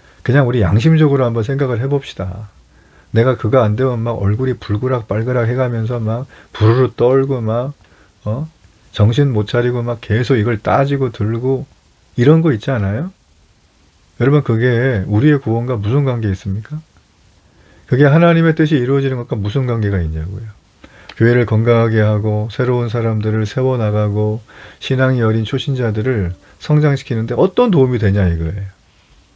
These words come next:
아무 도움이 안 되죠? 빨리 회개하시길 바랍니다. 언어를 바꾸세요. 여러분, 그거는 가나안의 우상을 섬기던 풍습이에요. 풍습. 자, 오늘 우리가 이 말씀을 살피면서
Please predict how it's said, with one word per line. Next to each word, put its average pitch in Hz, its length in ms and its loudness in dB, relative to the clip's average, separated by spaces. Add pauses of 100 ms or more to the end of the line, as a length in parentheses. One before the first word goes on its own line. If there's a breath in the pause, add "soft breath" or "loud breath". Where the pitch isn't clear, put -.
(120)
아무 143 220 4
도움이 170 240 4
안 139 140 2
되죠? 139 480 0 (540)
빨리 135 200 -4
회개하시길 127 540 -2
바랍니다. - 320 -14 (800 soft breath)
언어를 117 380 2
바꾸세요. 110 460 -6 (1300)
여러분, 127 200 0
그거는 117 640 2 (1000)
가나안의 104 800 2 (840)
우상을 120 420 0
섬기던 107 640 0 (180)
풍습이에요. 143 600 -2 (100)
풍습. 139 380 -2 (1040 soft breath)
자, 90 360 2
오늘 143 180 4
우리가 131 200 4
이 127 120 0
말씀을 120 800 -2
살피면서 95 920 -4